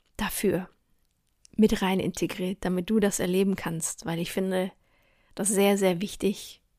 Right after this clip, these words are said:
und einfach schön. Ich finde es schön, das Leben aus dieser Perspektive zu leben.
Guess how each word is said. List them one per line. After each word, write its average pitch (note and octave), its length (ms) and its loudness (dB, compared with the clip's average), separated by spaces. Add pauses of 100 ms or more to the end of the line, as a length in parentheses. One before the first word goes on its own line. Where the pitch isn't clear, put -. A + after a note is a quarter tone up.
(960)
und F#3+ 580 -2
einfach B3 280 2
schön. C#4 340 4 (260)
Ich - 180 -14
finde G#3+ 200 2
es G3+ 80 0
schön, A3 240 4
das G#3 200 0
Leben F#3+ 360 0
aus - 160 -4
dieser F#3 200 -4
Perspektive - 640 -6
zu - 120 -8
leben. F#3+ 400 -6